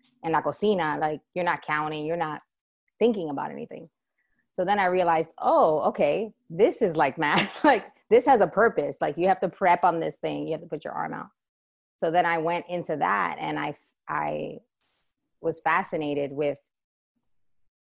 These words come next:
um, the fact that it, it was so relatable to all the other training I've had, like jazz and ballet. Oh, it has a count. It has a,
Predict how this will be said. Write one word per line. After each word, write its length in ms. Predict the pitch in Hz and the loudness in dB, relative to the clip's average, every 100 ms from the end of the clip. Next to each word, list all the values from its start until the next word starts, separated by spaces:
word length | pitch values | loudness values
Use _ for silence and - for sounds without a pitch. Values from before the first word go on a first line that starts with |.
| - | -6
um, 480 | 156 151 147 147 151 - _ _ _ _ _ _ - | -2 -2 -4 -8 -14 -18 _ _ _ _ _ _ -14
the 200 | 160 170 | -2 0
fact 320 | - 170 170 | 2 0 0
that 180 | 170 156 - | 0 -2 0
it, 200 | 175 170 - _ | -2 -2 -8 _
it 180 | 165 165 | -2 -2
was 180 | 160 165 | -2 -4
so 220 | - 180 | 0 2
relatable 640 | 170 147 147 170 180 226 247 | 2 0 0 0 0 0 -2
to 160 | 180 - | -4 0
all 180 | 165 160 | 2 2
the 160 | 160 | 2
other 160 | 180 175 | 2 0
training 340 | - 139 139 | -2 -6 -6
I've 140 | 135 135 | -8 -8
had, 220 | 135 143 | -8 -6
like 220 | 143 131 | -10 -10
jazz 340 | - 143 139 135 | -6 -4 -2 -4
and 100 | 139 | -6
ballet. 300 | 139 139 139 | -6 -6 -4
Oh, 200 | 226 185 | -2 0
it 80 | 147 | -2
has 160 | 160 | -4
a 40 | 151 | -6
count. 300 | - 160 143 | -6 -6 -6
It 40 | |
has 180 | 143 | -6
a, 80 | 139 | -8